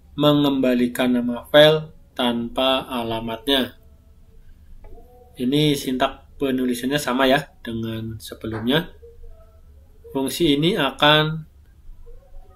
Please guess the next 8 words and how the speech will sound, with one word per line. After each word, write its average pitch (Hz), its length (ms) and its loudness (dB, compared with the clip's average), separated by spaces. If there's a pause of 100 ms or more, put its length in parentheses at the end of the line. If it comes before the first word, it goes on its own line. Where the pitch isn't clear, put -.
(2250)
mengembalikan 127 960 0
suatu 127 560 -4
string 160 400 2
ya. 123 320 -8
Nanti 139 640 -4 (1040)
tipe 131 240 -4
datanya 120 560 -6
string, 156 560 0